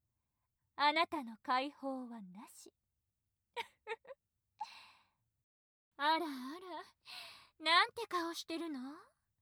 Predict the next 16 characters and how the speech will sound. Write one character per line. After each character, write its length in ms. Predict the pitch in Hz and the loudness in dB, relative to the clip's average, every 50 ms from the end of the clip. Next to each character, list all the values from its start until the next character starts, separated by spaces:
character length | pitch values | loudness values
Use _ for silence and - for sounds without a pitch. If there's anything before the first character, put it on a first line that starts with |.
| _ _ _ _ _ _ _ _ _ _ _ _ _ _ _ _ _ _ _ - | _ _ _ _ _ _ _ _ _ _ _ _ _ _ _ _ _ _ _ -4
ほ 60 | 277 | 0
ら、 760 | 262 277 302 349 302 269 233 196 180 208 233 262 233 214 269 _ _ - - - - _ _ _ _ _ - | 2 4 4 2 0 -4 -8 -12 -14 -16 -16 -16 -18 -18 -20 _ _ -20 -20 -20 -20 _ _ _ _ _ -2
そ 200 | - 302 311 330 | 2 4 4 4
ん 120 | 339 339 | 2 2
な 100 | 330 330 | 0 0
に 140 | 330 330 330 | 0 0 0
落 200 | 311 311 - - | 0 0 -2 -2
ち 20 | - | -2
込 100 | 370 349 | -2 -2
ま 120 | 349 381 | -2 -2
な 180 | 370 381 381 381 | -4 -4 -4 -6
い 80 | 349 | -6
で。 100 | 254 294 294 330 381 440 508 - _ _ _ _ _ _ _ _ _ _ _ _ _ _ _ _ _ _ _ _ _ _ _ _ _ _ _ _ _ _ - | -8 -8 -10 -10 -12 -14 -18 -20 _ _ _ _ _ _ _ _ _ _ _ _ _ _ _ _ _ _ _ _ _ _ _ _ _ _ _ _ _ _ -12
今 200 | 254 240 254 262 | -10 -8 -8 -8
日 20 | 226 196 175 165 175 | -8 -10 -14 -18 -20
は、 300 | 202 214 226 226 - 247 | -20 -20 -20 -20 -20 -20